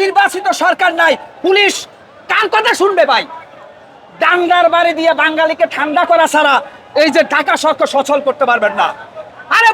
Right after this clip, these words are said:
পতিতালয়ের বেশ্যারা আন্দোলনে নামে, আপনার দেখেন এখন কাজের মেয়েরা আন্দোলনে নামে, আন্দোলনের নামে গোটা ঢাকা সিটিটাকে একটা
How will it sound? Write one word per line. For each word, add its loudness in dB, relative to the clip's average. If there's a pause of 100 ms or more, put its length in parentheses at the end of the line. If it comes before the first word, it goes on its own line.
(100)
পতিতালয়ের 2
বেশ্যারা 0 (100)
আন্দোলনে 0
নামে, 0 (1080)
আপনার 0 (120)
দেখেন 2
এখন 2 (580)
কাজের 0
মেয়েরা 2
আন্দোলনে 0
নামে, 0 (680)
আন্দোলনের 2
নামে 4 (640)
গোটা 0 (200)
ঢাকা -2 (100)
সিটিটাকে -4
একটা 0